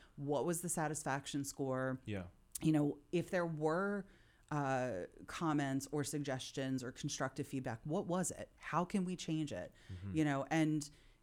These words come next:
Speaker 1: being able to communicate that to partners and getting that kind of data from partners and from other companies, it
Speaker 2: Mm-hmm.
Speaker 1: helps to inform us who we're gonna go to next. So there's a real intentionality about the data that we try to collect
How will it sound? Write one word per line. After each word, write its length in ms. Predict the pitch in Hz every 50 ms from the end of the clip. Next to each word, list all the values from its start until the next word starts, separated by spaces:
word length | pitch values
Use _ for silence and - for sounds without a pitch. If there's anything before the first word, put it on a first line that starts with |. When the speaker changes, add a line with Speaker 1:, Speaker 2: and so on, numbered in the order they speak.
| - - _ - -
Speaker 1:
being 260 | 160 175 175 180 190 190
able 200 | 185 202 190 175
to 100 | - -
communicate 580 | 170 160 160 156 156 147 - - 147 139 135
that 240 | 143 135 135 135 -
to 100 | - 143
partners 520 | - - - 147 143 - 139 139 135 131 - -
and 160 | 156 160 151
getting 340 | - 175 202 240 269 269 233
that 160 | 175 156 -
kind 260 | - - 151 139 135
of 80 | 143 131
data 240 | - 139 131 127 127
from 360 | - - - - 302 330 311
partners 500 | - - 139 131 - - - - - - -
and 200 | 185 202 226 254 -
from 160 | 208 170 147
other 160 | 131 123 117
companies, 600 | - - 123 110 - - - - - - - - - - - - - - _ _
it 200 | - 185 175 190
Speaker 2:
Mm-hmm. 120 | - - 110
Speaker 1:
helps 280 | 104 - - - - - - - -
to 120 | - 196 156
inform 420 | 170 165 160 - 160 147 139 139 -
us 480 | 202 240 226 170 - - - - - - - - - - - - _ _
who 160 | - - - 208
we're 260 | 196 190 220 233 233
gonna 160 | 208 170 147
go 140 | 131 127 131
to 180 | - - 143
next. 500 | 120 92 62 - - - - - - - - - - - - - -
So 560 | - - - 185 165 156 156 156 156 156 151 -
there's 260 | 151 151 180 180 175
a 60 | 185 175
real 280 | 170 185 202 220 247
intentionality 800 | 240 220 - - 190 170 156 - 156 151 139 139 147 147 143 139
about 220 | 131 135 127 127 -
the 60 | 139
data 300 | 127 143 131 127 135 131
that 160 | 131 - -
we 120 | 131 139
try 220 | 131 - - 143 127
to 60 | 131
collect 460 | 127 - - 135 131 135 127 - -